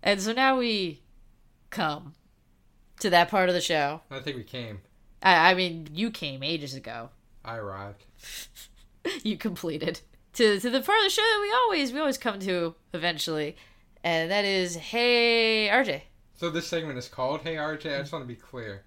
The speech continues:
Speaker 1: No, it's the fact that I, I've never named this segment anything, and so I always just say it's the part of the show that we eventually always get to. We're, like, fifty-six episodes in, so it's like, well, at this point, just leaning into it.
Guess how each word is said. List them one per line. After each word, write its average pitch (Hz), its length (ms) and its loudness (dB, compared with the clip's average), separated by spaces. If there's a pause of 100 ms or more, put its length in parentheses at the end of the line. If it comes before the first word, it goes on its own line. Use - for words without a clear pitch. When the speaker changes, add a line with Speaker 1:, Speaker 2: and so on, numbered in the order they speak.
(100)
Speaker 1:
No, 202 380 6
it's 208 180 2
the 202 160 -4
fact 208 280 6
that 196 120 4
I, 180 320 4
I've 180 220 4
never 180 260 0
named 165 460 -6
this 170 320 -6
segment 165 400 -2
anything, 165 340 -4
and 156 80 -10
so 160 140 -2
I 156 80 2
always 165 180 0
just - 180 -4
say 175 140 2
it's 170 100 -2
the - 60 -10
part 202 180 4
of 190 40 2
the 185 60 2
show 196 200 2
that 175 100 2
we 170 120 0
eventually 170 420 0
always 165 320 2
get 175 220 -4
to. 127 200 -8 (560)
We're, 196 120 -2
like, 175 200 -4
fifty-six - 840 -2
episodes 185 840 0 (100)
in, 165 460 0
so 165 320 -2
it's 175 180 -4
like, 147 200 -4
well, 226 340 6
at - 140 -2
this 226 160 0
point, 233 320 -2
just 151 180 -4
leaning 247 520 -2
into 156 340 -4
it. - 400 -4